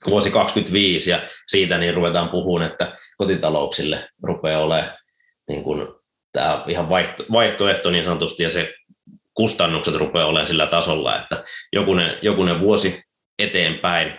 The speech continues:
käytännössä. Hinnastahan se on kiinni käytännössä ja siitä, että on, on sitä kapasiteettia ja autoja tarjolla, jotka sitä, sitä tukee. Ja nyt kun niitä rupeaa tulemaan markkinoille, niin siitä se käytännössä lähtee.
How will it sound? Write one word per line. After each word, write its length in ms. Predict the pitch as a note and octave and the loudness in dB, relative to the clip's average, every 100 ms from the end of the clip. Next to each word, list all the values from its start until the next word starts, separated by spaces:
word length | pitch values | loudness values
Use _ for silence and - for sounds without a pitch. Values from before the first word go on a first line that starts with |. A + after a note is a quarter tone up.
| - | -2
käytännössä. 840 | E2 E2 C2 C2+ C#2 - - - _ _ - | -2 0 -4 -6 -6 -6 -8 -16 _ _ -2
Hinnastahan 560 | G#2 E2+ - E2+ F2 | -2 -2 -2 -2 0
se 100 | F2+ | 0
on 140 | G2+ F#2+ | 0 0
kiinni 340 | G2+ F#2 E2 | 0 0 -2
käytännössä 680 | - F2 D#2 D2+ C#2+ C#2+ D2+ | -2 0 0 -2 -4 -6 -4
ja 140 | D#2 - - - | -6 -10 -14 -6
siitä, 320 | D#2+ D#2 D2 | -4 0 -2
että 220 | D2 D#2+ | -2 -2
on, 200 | D#2+ - | 0 -2
on 180 | - F2 | -2 -2
sitä 400 | E2+ E2 E2 - - _ _ - | -2 -2 -4 -6 -20 _ _ -2
kapasiteettia 680 | G#2 F#2 F#2+ F2+ F2 F#2 F2+ | 0 2 0 0 0 2 4
ja 120 | F#2+ | 4
autoja 540 | G2 - B1 C#2+ - - _ _ _ | 2 0 -2 -2 -4 -10 _ _ _
tarjolla, 340 | F2 E2 D#2 D#2 | -2 0 0 -2
jotka 200 | - F2+ | -2 -4
sitä, 280 | F2 F#2 | 0 0
sitä 220 | - F2+ E2+ | 0 0 0
tukee. 560 | G2+ F2 D#2 C2+ - - | 0 0 -2 -2 -6 -6
Ja 60 | F#2 | -2
nyt 140 | F2+ | -2
kun 100 | F2 | -2
niitä 260 | E2+ E2+ E2 | -2 -2 0
rupeaa 300 | F2+ G#2+ F#2 | 0 2 2
tulemaan 280 | G2+ F#2+ | 4 4
markkinoille, 600 | G2 F2+ - F2+ D#2+ D#2+ D#2+ | 2 0 -2 -4 -2 -2 -2
niin 120 | D2+ | -2
siitä 240 | E2+ - | -2 -2
se 180 | - - - - - - | -4 -6 -10 -20 -18 -8
käytännössä 800 | - F2+ E2+ D#2+ D2+ - - - _ | -2 2 2 2 0 -2 -6 -18 _
lähtee. 560 | F#2 E2+ - - - - | -4 -2 -4 -6 -8 -8